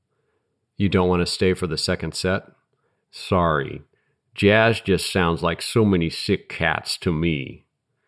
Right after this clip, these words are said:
He stood and put his hand out. I took it. "This is hard for me to say, but thank you for everything.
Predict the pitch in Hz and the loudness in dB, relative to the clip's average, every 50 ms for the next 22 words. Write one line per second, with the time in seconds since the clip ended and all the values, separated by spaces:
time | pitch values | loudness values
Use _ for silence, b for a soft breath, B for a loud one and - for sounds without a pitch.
0 | _ _ _ _ _ _ - - 107 95 - - 127 110 95 92 85 - 92 85 | _ _ _ _ _ _ -2 -2 -2 -2 2 2 4 4 4 2 0 -2 -2 -4
1 | 82 76 - 85 87 85 85 76 76 73 71 73 - _ _ _ _ _ _ _ | -2 -4 -4 -4 -2 -2 -2 -4 -4 -6 -8 -8 -12 _ _ _ _ _ _ _
2 | _ - 85 82 - - 95 90 - 82 76 69 - _ _ _ _ _ _ _ | _ -8 -8 -6 -4 -4 -4 -4 -4 -6 -8 -8 -10 _ _ _ _ _ _ _
3 | _ _ _ _ _ _ _ _ _ _ _ - 110 113 127 - - 98 - - | _ _ _ _ _ _ _ _ _ _ _ 0 4 4 4 4 4 -2 0 2
4 | 87 90 90 87 - - 92 87 85 82 78 80 78 - - 98 90 80 73 69 | 2 2 2 2 2 0 0 2 2 0 0 -2 -2 -2 0 0 0 0 -2 -4
5 | 69 71 - _ _ _ _ _ _ _ _ _ _ _ - 104 95 - - 120 | -8 -10 -14 _ _ _ _ _ _ _ _ _ _ _ 0 0 2 4 4 6
6 | 117 113 107 - 123 104 - - 95 87 85 87 82 85 82 80 - 85 78 71 | 6 6 4 4 0 0 2 2 2 4 4 4 4 2 0 -4 -2 -4 -4 -4
7 | 71 71 76 | -4 -8 -14